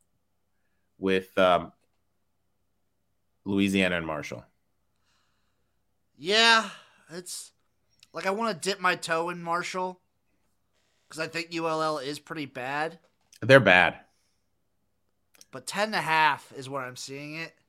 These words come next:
Speaker 1: Mm-hmm.
Speaker 2: That's a little much.
Speaker 1: That is a little juicy. That is a little juicy. Um,
Speaker 2: Do we like West Virginia as a home dog against Baylor?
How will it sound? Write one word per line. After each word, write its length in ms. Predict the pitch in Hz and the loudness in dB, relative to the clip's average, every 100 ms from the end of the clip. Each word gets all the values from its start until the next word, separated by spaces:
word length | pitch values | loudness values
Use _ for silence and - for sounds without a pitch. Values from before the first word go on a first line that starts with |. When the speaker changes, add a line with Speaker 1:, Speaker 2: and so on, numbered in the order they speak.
| _ _ | _ _
Speaker 1:
Mm-hmm. 300 | 98 87 82 78 _ _ _ _ | -6 -6 -8 -12 _ _ _ _
Speaker 2:
That's 160 | - 165 | -14 -8
a 60 | 190 | -8
little 300 | 170 165 151 | -6 -6 -6
much. 540 | 139 110 - - - _ _ _ _ _ _ _ _ _ | -10 -14 -16 -18 -18 _ _ _ _ _ _ _ _ _
Speaker 1:
That 280 | 104 98 - | 0 0 0
is 280 | 101 98 98 | 0 0 -2
a 40 | |
little 240 | 90 87 | -2 -4
juicy. 540 | 80 71 73 71 67 64 _ _ _ _ | -6 -8 -8 -8 -10 -14 _ _ _ _
That 140 | 90 | -12
is 160 | - 87 | -8 -6
a 60 | 87 | -6
little 180 | 82 78 | -6 -6
juicy. 640 | 71 73 67 65 65 67 _ _ | -10 -12 -12 -14 -14 -16 _ _
Um, 540 | 85 82 85 80 78 - _ _ _ _ _ _ _ _ _ _ _ _ _ _ _ - - | 2 4 4 0 -6 -14 _ _ _ _ _ _ _ _ _ _ _ _ _ _ _ -20 -16
Speaker 2:
Do 80 | |
we 100 | 135 | -12
like 320 | 143 151 160 - _ | -6 -4 -4 -8 _
West 280 | 131 151 - | -8 -8 -8
Virginia 460 | 143 127 147 156 | -12 -12 -12 -12
as 160 | 143 139 | -10 -10
a 100 | 131 | -10
home 360 | 117 143 151 135 | -10 -10 -10 -8
dog 360 | 135 135 151 147 | -6 -2 -4 -6
against 340 | 135 135 - | -14 -16 -16
Baylor? 520 | 107 120 151 180 196 | -14 -12 -8 -8 -8